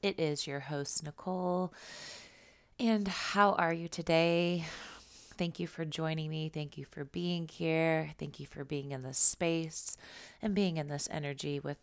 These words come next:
me, wherever you are listening today in the world. Sending you lots of love, blessings, light, and gratitude. So let's just,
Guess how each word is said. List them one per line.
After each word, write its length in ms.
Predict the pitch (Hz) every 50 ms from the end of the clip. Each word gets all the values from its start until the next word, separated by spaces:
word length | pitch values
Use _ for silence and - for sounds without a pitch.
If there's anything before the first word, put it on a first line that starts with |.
| - -
me, 420 | - 147 143 143 143 147 143 147 143 - -
wherever 400 | 147 139 - - 160 151 156 156
you 240 | 151 156 151 139 -
are 300 | - 147 143 143 143 143
listening 500 | 147 147 147 - - - 151 147 143 143
today 600 | - - 139 139 147 139 139 139 135 135 139 -
in 160 | - - 135
the 100 | 131 135
world. 680 | 131 131 135 156 160 160 156 156 156 156 156 156 156 - - - - - - - - - - -
Sending 460 | - - - - 180 175 170 165 156 147
you 160 | 151 151 147
lots 340 | 143 139 143 - - - 160
of 160 | 143 139 -
love, 540 | 147 151 143 143 143 143 143 139 139 - -
blessings, 640 | 147 147 147 - - - 160 151 147 151 151 -
light, 340 | 151 135 139 135 143 143 - -
and 200 | - 156 143 143
gratitude. 920 | 135 143 139 139 139 147 147 139 - - - 143 139 139 139 139 135 - - - - - - - - - - - - - - - - - _ _ _ _ _ _ _ -
So 180 | - - 190
let's 220 | 165 175 202 202 -
just, 300 | 202 190 - - -